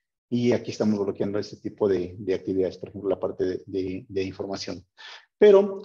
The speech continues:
ahora imaginemos que, eh, también esta, yo soy nuevo en la empresa y me acaban de dar la máquina.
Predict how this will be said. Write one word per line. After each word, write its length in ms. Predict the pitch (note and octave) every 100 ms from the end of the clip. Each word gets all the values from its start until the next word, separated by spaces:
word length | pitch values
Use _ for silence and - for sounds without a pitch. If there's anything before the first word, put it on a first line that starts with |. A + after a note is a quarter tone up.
| -
ahora 240 | D3+ D#3
imaginemos 640 | E3 D3+ E3 D#3+ D#3+ E3 -
que, 440 | D#3+ E3 D#3+ - -
eh, 440 | A#2+ A#2 A#2 A#2+
también 460 | C3+ C3+ D3 F3 -
esta, 400 | C#3+ - - D#3+
yo 140 | C#3+
soy 180 | D#3+ E3+
nuevo 220 | E3 D#3
en 60 | D#3
la 40 |
empresa 540 | D3 D3 E3 D#3+ E3+ B3 _ _ _ -
y 80 | B2
me 80 | B2
acaban 300 | B2+ C3+ C3+
de 100 | B2
dar 180 | B2
la 100 | B2
máquina. 500 | C3 D3 - A2 G2